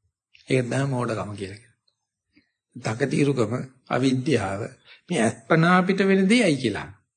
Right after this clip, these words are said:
ඒකල අර පොතේ තියෙනක මට උනේ නැති ඇයි කියලා. අනිත් මේකට බේත් තියෙනවා. මේ වෙනදී අදහගෙන යන්න ගියා නම් අපි අවිමුක්තිය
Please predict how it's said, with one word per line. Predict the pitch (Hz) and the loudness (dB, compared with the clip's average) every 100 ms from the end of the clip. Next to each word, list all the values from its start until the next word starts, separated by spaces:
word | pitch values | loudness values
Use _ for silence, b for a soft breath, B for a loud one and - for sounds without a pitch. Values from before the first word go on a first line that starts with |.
| _ _ _ _ _ _ _ _ _ _ | _ _ _ _ _ _ _ _ _ _
ඒකල | 160 190 196 | -2 0 2
අර | 151 151 | 4 2
පොතේ | 151 156 147 | 2 0 0
තියෙනක | 143 143 185 | 0 -2 0
මට | 190 180 | 0 2
උනේ | 175 185 | 0 0
නැති | 170 170 185 | 0 -2 -4
ඇයි | 147 | -4
කියලා. | 139 117 110 | -4 -4 -4
අනිත් | 135 135 | -2 -2
මේකට | 135 135 | 0 0
බේත් | 127 135 131 | 0 0 -2
තියෙනවා. | 156 147 165 - _ _ _ _ _ _ _ _ _ _ _ _ - - _ _ _ | -4 -4 -6 -16 _ _ _ _ _ _ _ _ _ _ _ _ -20 -20 _ _ _
මේ | 110 113 | -4 -2
වෙනදී | 107 107 123 147 151 | 0 0 2 2 2
අදහගෙන | 107 113 120 139 135 | 0 0 0 0 -2
යන්න | 104 127 | -2 -2
ගියා | 143 160 120 | -2 0 -2
නම් | 87 90 - B B B - | -4 -8 -10 B B B -10
අපි | 113 170 175 | -2 0 0
අවිමුක්තිය | 120 127 156 160 156 151 | 0 0 0 -4 -2 0